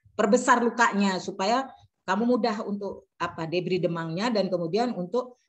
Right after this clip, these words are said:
memberikan H dua O dua-nya itu. Sebab kita takut ya kalau anaerob tuh biasanya ganas itu nanti bisa kejang-kejang, tetanus deh. Kemudian gimana cara pemberiannya tuh obat tetes telinga? Ya,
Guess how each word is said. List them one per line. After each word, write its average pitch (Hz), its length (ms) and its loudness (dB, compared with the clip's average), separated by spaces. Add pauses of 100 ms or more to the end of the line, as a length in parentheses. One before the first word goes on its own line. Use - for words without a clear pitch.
memberikan 175 640 -4
H 165 240 -10
dua 170 240 -2
O 170 80 0
dua-nya 165 400 -2
itu. 180 240 -2
Sebab 180 240 -6
kita 208 160 -2
takut 226 320 -4
ya 190 240 -4
kalau 175 480 -2
anaerob 170 480 -6
tuh 226 80 -4
biasanya 196 320 -4
ganas 185 400 -6
itu 208 160 -14
nanti 185 320 -10
bisa 156 240 -14 (400)
kejang-kejang, 165 880 -6
tetanus 165 640 -6
deh. 170 240 -6 (1120)
Kemudian 240 340 0
gimana 262 460 4
cara 294 180 2
pemberiannya 269 640 2
tuh 196 320 -6
obat 180 180 -10 (160)
tetes 180 380 -6
telinga? 175 500 -4
Ya, 151 300 -6